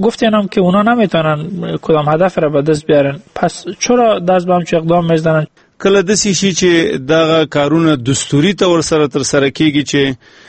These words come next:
Speaker 2: اه، د افغانستان خلک، اه، که د معارف په، په، په، په چوکاټ کې مخکې لاړ شي او دوی خپل هغه، اه، سیاسي او اقتصادي او،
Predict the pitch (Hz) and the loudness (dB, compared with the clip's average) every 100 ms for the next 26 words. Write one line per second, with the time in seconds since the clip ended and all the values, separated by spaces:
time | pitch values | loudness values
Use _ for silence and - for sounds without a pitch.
0 | - _ - 135 139 143 135 127 135 127 | -20 _ -2 0 0 0 0 0 -2 -2
1 | 147 151 139 139 147 139 139 139 135 - | -2 0 0 0 0 0 0 2 0 0
2 | 139 131 123 - 120 131 - 50 58 55 | 0 0 0 -4 0 0 -2 -8 -10 -8
3 | - 139 139 143 170 165 165 156 151 - | -2 0 2 2 0 0 0 0 0 -4
4 | 143 147 143 143 135 139 - 151 151 147 | -4 -2 -2 -2 -2 -2 0 -2 -2 0
5 | 143 139 151 143 139 - 139 131 - - | 0 0 0 0 0 0 -2 -4 -8 -20
6 | - - _ - 135 131 123 165 156 - | -20 -20 _ -2 2 2 2 0 0 -2
7 | - 165 156 151 147 143 135 - 147 139 | -4 0 2 2 2 0 -2 -4 0 0
8 | 135 131 - - - 107 160 - - - | 0 -2 -6 -8 -6 -8 -8 -8 -8 -4
9 | - 147 139 - 185 175 151 131 117 120 | 0 2 2 0 0 2 2 0 -2 -4
10 | - 139 - 139 135 160 175 156 135 | -4 -4 0 0 0 0 2 2 0